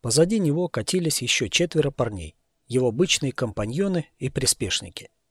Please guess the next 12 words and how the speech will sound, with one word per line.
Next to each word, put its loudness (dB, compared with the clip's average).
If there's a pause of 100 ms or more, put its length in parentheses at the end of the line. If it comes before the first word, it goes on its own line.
(160)
Они 2
спускались 2
на -2
скейтах -2 (180)
по -2
крутым, 0
вьющимся 2
к -10
подножию -2
холма 0
улицам 0
Сан-Диего 0